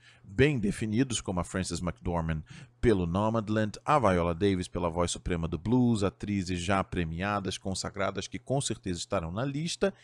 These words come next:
e uma novata que está ascendendo pelo filme surpresa da temporada. Eu já falei isso no episódio passado.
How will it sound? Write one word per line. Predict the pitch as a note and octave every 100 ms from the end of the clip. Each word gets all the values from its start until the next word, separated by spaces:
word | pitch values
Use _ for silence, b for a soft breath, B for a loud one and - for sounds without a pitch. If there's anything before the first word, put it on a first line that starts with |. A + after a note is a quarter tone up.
| B B B B
e | D4+
uma | C#4 G3 G3+ G3+ G#3+
novata | G#3+ A3+ G3+ A2+ G#2+ G2+ G#2 - - F3+ A#3+ _ b b b _
que | - F3 D#3+ D#3 E3+ -
está | G#3 - - D#3
ascendendo | D3 E3+ D#3+ A#2 A2+ A#2+ C#3 D3+
pelo | D#3+ D#3 D3+
filme | - - E3+ G#3+ A3+ G#3+
surpresa | - G#3 - - - C3+ D3 D#3 D3+
da | D3+
temporada. | - D3+ G3 E3 A#2+ F#2+ F2+
Eu | F2+
já | A2
falei | C3+ B2+ A#2+
isso | C3+ D3+
no | D3
episódio | - D3+ D#3 D#3
passado. | F#3+ - - A#2 F#2